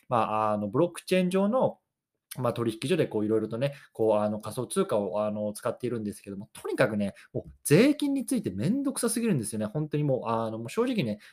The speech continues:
もうやんなきゃよかったなっていうところをね、ちょっと十パーセントぐらい思ってるぐらいすごく今めんどくさいので、まあ、そのあたりをね、今日こ-、今回のこのリリースされてるね、新しいニュースと、あの、絡めて話していきたいなと思います。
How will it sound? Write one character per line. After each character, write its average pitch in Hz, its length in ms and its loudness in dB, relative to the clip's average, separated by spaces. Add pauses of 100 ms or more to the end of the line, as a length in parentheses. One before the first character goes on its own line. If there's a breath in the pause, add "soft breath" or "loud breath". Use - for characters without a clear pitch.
も 120 80 -2
う 123 40 2
や 160 80 2
ん 247 100 0
な 269 100 2
き 269 60 -6
ゃ 269 40 -2
よ 262 60 0
か 220 100 -2
っ 214 60 -10
た 196 120 0
な 175 160 4
っ 175 100 -4
て 143 80 0
い - 20 2
う 135 60 0
と 135 80 -4
こ 131 80 0
ろ 123 60 2
を 107 60 -2
ね、 104 120 -2
ち - 180 -12
ょ 113 60 -10
っ 107 60 -4
と 110 100 -8
十 113 140 0
パ 190 160 2
ー 202 60 4
セ 202 60 0
ン 190 60 2
ト 202 80 0
ぐ 196 60 4
ら 131 80 6
い - 20 2
思 131 140 0
っ - 40 -2
て 180 120 -2
る 147 40 0
ぐ 117 60 0
ら 107 60 0
い 101 40 -6
す - 120 -4
ご 175 80 2
く - 100 -4
今 101 140 -2
め 98 120 -4
ん 104 60 -4
ど 104 80 -8
く 107 60 -14
さ 117 100 -8
い 104 80 -2
の 90 80 -10
で、 101 200 -4 (180 loud breath)
ま 190 60 2
あ、 - 20 -2
そ 214 80 0
の 208 80 8
あ 208 40 8
た 202 60 2
り 135 100 2
を 107 60 0
ね、 107 160 -2 (240 soft breath)
今 127 80 2
日 - 60 -6
こ-、 123 200 -2
今 156 180 0
回 104 200 -2
の 113 160 -14
こ 123 120 -4
の 113 60 0
リ 113 140 2
リ 139 80 6
ー 139 40 6
ス 139 40 0
さ 107 100 -2
れ 101 80 -2
て - 100 -12
る 107 60 -4
ね、 143 120 -2
新 139 320 2
し 123 140 -6
い - 20 -2
ニ 143 120 2
ュ 208 40 6
ー 196 40 6
ス - 100 0
と、 - 180 -2 (260 soft breath)
あ 110 160 -4
の、 98 300 -4
絡 143 180 4
め 123 80 2
て 95 80 -12
話 101 240 -6
し - 60 -12
て 95 80 -8
い - 20 -12
き - 80 -16
た 107 100 -4
い 104 60 0
な 113 140 -2
と - 80 -14
思 104 120 -6
い 117 40 -8
ま 131 100 0
す。 - 220 2